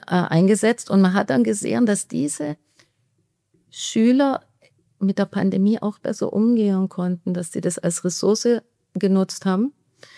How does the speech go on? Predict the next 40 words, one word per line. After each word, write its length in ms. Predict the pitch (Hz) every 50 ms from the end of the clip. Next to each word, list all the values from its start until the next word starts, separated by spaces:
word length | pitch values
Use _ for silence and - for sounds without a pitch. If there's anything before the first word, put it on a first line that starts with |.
| - - - - _
Und 220 | _ - 180 185 180
ich 140 | 170 - -
denke, 360 | 190 175 202 208 226 - - _ _ _ _ - -
das, 260 | - 208 247 233 -
so 200 | - - 262 277
können 220 | - - 226 214 202
uns 180 | 196 196 -
die 80 | - 190
Lehrpersonen 760 | 190 185 185 180 - - 185 165 - 180 180 180 185 180 185
machen. 440 | 190 202 226 - - 202 220 247 247 - _ _ _ _ _ _ _ _ _ _ _
Klar, 220 | - 208 190 214
die 120 | 220 233 208
müssen 380 | 208 220 202 233 220 220 -
ganz, 300 | - 175 - 233 254 -
ganz 220 | - 240 240 240 -
viel 160 | - 226 208
bewältigen. 580 | 214 220 202 196 185 190 190 190 185 196 185 -
Und 100 | - 185
ich, 200 | 190 - - -
ich 240 | - 185 - - -
verstehe 420 | - - 190 - - 220 220 - 156
auch, 200 | 160 160 - _ _ _ -
die 80 | 202
sagen, 300 | 175 190 190 185 190 190
"Ja, 320 | 185 190 160 143 143 147 160 _ _ - _ _
also 320 | - 180 175 160 165 156
wenn 140 | 165 165 165
das 100 | 165 -
fünf 240 | - 269 294 - -
Prozent 400 | - - - - - 202 208 202
bis 160 | 214 - -
zehn 220 | - 202 202 208 202
Prozent 360 | 220 208 - - 196 196 -
sind, 160 | - 196 190
habe 120 | 196 180
ich 80 | 185 170
mindestens 720 | 185 190 196 208 214 214 208 - - 196 196 - - - _
ein 260 | - 170 175 185 185
bis 220 | 180 190 170 - -
zwei 260 | - - 185 180